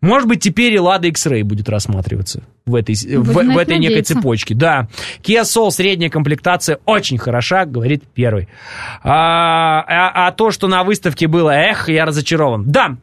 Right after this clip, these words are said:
Speaker 1: конечно, по виду отличается от тех прототипов, которые были. Но такое часто случается, дорогие друзья. Так поскромнее всё. Не удивляет, не впечатляет теперь.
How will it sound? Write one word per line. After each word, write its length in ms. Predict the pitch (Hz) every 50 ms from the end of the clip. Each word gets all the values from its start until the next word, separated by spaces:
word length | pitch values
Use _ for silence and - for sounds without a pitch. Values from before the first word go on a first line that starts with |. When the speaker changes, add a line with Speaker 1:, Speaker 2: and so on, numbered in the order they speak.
| _ _
Speaker 1:
конечно, 380 | - 185 202 240 254 - 214 165
по 160 | - 190 180
виду 180 | 196 220 190
отличается 640 | 175 151 - 165 160 - - 151 120 104 - 113 110
от 180 | 110 - _ _
тех 280 | - 165 143 - -
прототипов, 640 | - - 151 151 - 165 160 160 - 226 - 185 143
которые 400 | - 143 139 - 147 135 135 135
были. 380 | 135 139 143 139 127 120 104 - _ _ -
Но 100 | 202 233
такое 300 | 220 220 - - 196 175
часто 320 | - - 160 151 - -
случается, 560 | - - 120 107 - - 95 113 120 - - -
дорогие 300 | 107 101 107 101 107 101
друзья. 300 | 104 104 101 - - -
Так 220 | - 202 - -
поскромнее 840 | - 220 - - - 226 214 202 202 202 196 185 165 151 135 117
всё. 280 | 107 - - 110 107 110 - - - - - - - _ -
Не 160 | 156 202 233
удивляет, 640 | 269 262 196 233 254 240 240 220 190 165 147 139 -
не 120 | 165 165
впечатляет 680 | 151 - 180 160 165 285 247 240 262 277 285 269 262
теперь. 460 | 262 - 233 - 233 226 220 208 180